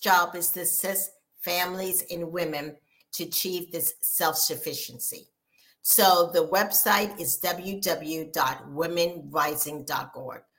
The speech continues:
Look it up, and if you're struggling, or maybe you were, have money that you want to donate or to help out,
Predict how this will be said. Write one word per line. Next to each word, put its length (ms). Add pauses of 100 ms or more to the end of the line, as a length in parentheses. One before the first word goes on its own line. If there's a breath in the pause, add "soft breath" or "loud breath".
(220)
Look 280
it 100
up, 260
and 200
if 180
you're 140
struggling, 640
or 80
maybe 320
you 180
were, 220 (300)
have 180
money 240
that 240
you 80
want 240
to 100
donate 440
or 80
to 140
help 340
out, 260